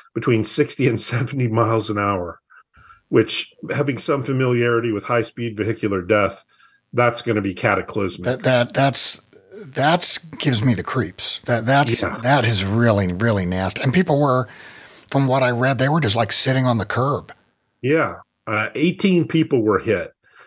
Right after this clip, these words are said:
Speaker 1: Six died instantly. Two died later. Uh, police arrested a thirty-four-year-old guy named George Alvarez. He was uncooperative at the scene.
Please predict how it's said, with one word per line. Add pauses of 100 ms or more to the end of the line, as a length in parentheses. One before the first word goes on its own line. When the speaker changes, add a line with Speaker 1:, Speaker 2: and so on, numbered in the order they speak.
Speaker 1:
Six
died
instantly.
Two
died
later. (560)
Uh,
police
arrested
a
thirty-four-year-old
guy
named
George
Alvarez.
He
was
uncooperative
at
the
scene.